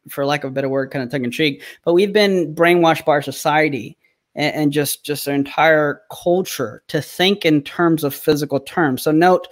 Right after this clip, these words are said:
and again, I'm not picking on, uh, Ethan here. I think this is just a good point to bring up. <clears throat> He said, "Do our souls exist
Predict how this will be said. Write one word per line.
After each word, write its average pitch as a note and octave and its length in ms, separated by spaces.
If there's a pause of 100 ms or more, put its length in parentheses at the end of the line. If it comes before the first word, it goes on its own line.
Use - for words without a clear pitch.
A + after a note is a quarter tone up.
(160)
and A#3 80
again, G3+ 100
I'm E3+ 80
not F3+ 160 (140)
picking F3 220
on, D3+ 200
uh, D3 180
Ethan E3 260
here. C#3 480
I D3 60
think C#3+ 200
this C#3+ 220
is C#3 80
just - 240
a - 40
good C#3 180
point C3+ 160
to A#2+ 60
bring B2+ 180
up. - 360
<clears throat> - 80 (440)
He F3+ 100
said, F3 200
"Do E3+ 100
our E3+ 180
souls F#3+ 420
exist E3+ 520